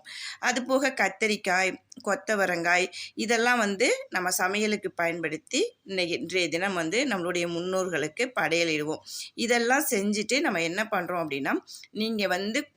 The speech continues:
தர்ப்பணம் பண்ண போனீங்கன்னா, அதாவது, வீட்ல செஞ்சா வீட்ல இருக்கபடி செஞ்சுக்கங்க. அப்படி இல்ல, "நாங்க வெளியில போயி ஆற்றங்கரையில தான் தர்ப்பணம் கொடுப்போம்" அப்படின்னு சொல்றவங்க, அங்க வந்து அரிசி கொஞ்சம் மீதி கொடுப்பாங்க.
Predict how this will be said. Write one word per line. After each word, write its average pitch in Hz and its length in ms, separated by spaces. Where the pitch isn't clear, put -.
தர்ப்பணம் 269 440
பண்ண 202 260
போனீங்கன்னா, 190 720
அதாவது, 226 280
வீட்ல 277 480
செஞ்சா 226 500
வீட்ல 233 300
இருக்கபடி 190 400
செஞ்சுக்கங்க. 170 380
அப்படி 208 540
இல்ல, 240 360
"நாங்க 180 240
வெளியில 220 480
போயி 190 540
ஆற்றங்கரையில 208 720
தான் 208 180
தர்ப்பணம் 190 420
கொடுப்போம்" 190 420
அப்படின்னு 180 400
சொல்றவங்க, 165 320
அங்க 196 440
வந்து 175 320
அரிசி 226 420
கொஞ்சம் 175 320
மீதி 185 340
கொடுப்பாங்க. 160 500